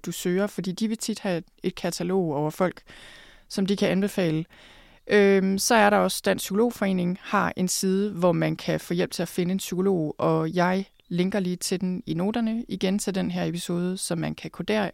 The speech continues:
gå derind. Øhm, ja, det, øh, det er egentlig det, og jeg vil også sige, det kan virkelig godt betale sig at gå kritisk til værks. Altså, øh, jeg, der er bare så stor forskel på psykologer og terapeuter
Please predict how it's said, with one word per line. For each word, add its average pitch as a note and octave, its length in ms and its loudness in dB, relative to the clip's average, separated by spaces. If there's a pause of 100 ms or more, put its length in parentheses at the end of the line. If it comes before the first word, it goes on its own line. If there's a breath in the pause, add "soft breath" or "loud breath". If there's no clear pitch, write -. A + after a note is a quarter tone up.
gå F#3 100 -2
derind. F#3+ 380 0 (1000 loud breath)
Øhm, F3+ 920 4 (800 soft breath)
ja, F3 260 6 (1040 loud breath)
det, A3 260 6
øh, F#3 220 6
det A#3 80 4
er G#3+ 40 2
egentlig G#3+ 360 2
det, A3 300 6
og G3 140 6
jeg G3+ 120 4
vil G#3 80 2
også G#3+ 160 0
sige, G#3+ 260 -2
det A3 160 -4
kan G3+ 160 -4
virkelig A3 240 0
godt G3 160 -2
betale G#3 520 -2
sig D#3 300 -2 (120)
at E3 180 2
gå F3 100 -6
kritisk - 440 -4
til G3+ 160 -4
værks. - 480 -2 (100)
Altså, F#3+ 320 4
øh, E3+ 460 2
jeg, G3+ 340 2
der A3 60 2
er A3+ 200 2
bare A3+ 220 -2
så - 180 -4
stor A3 260 0
forskel F#3+ 520 -2
på E3+ 260 -2
psykologer F#3+ 480 0
og E3 280 -2
terapeuter E3+ 600 0